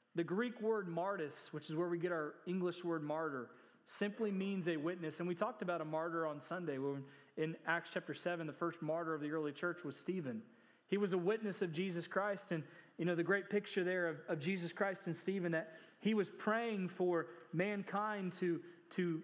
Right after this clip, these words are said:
to be forgiven of their sins. But what we see here in the end times is that these individuals remain faithful to God and to his word.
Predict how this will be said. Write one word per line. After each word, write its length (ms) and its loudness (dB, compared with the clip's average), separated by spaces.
to 100 -2
be 140 4
forgiven 680 0
of 220 0
their 140 4
sins. 560 -2
But 100 4
what 180 4
we 120 2
see 340 0
here 160 6
in 100 2
the 140 0
end 140 0
times 340 0
is 120 0
that 180 2
these 380 2
individuals 960 2
remain 420 2
faithful 560 0
to 100 0
God 500 -2
and 160 2
to 100 2
his 220 0
word. 480 0